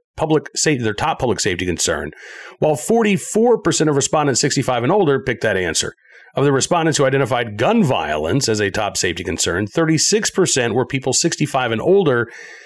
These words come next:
compared with fifteen percent of eighteen to twenty-four year olds. I have a theory about this because, uh, gun violence, quote unquote, uh,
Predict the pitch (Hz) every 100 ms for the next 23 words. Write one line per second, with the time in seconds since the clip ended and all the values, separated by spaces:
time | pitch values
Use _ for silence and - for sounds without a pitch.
0 | - - 160 170 170 156 117 - 185 -
1 | - 214 247 240 160 - 127 117 113 -
2 | _ _ _ 143 147 180 131 170 143 -
3 | 139 120 156 139 95 95 123 196 254 -
4 | 180 156 135 110 90 76 - 67 - -
5 | - _ _ _ - - - - - -
6 | _ 175 170 196 175 - - _ - -
7 | 185 190 165 233 196 190 160 139 - 156
8 | 120 - 165 113 110 - - 120 117 117